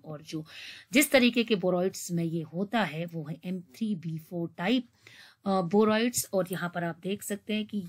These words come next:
ये जो पार्ट था, ये देखिए चेन पार्ट है, और इसका अगर हम ये पार्ट देखें तो ये भी चेन पार्ट थी।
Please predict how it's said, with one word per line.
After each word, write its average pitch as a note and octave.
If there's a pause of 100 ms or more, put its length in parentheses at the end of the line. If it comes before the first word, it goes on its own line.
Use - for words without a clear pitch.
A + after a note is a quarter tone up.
ये C4+
जो B3
पार्ट F3
था, E3
ये A3+
देखिए G#3+
चेन F#3
पार्ट -
है, - (680)
और A#3+ (300)
इसका -
अगर A#3
हम B3 (220)
ये C4+
पार्ट G3+
देखें F3+
तो G#3+
ये F3
भी G3+
चेन F3
पार्ट C#3
थी। -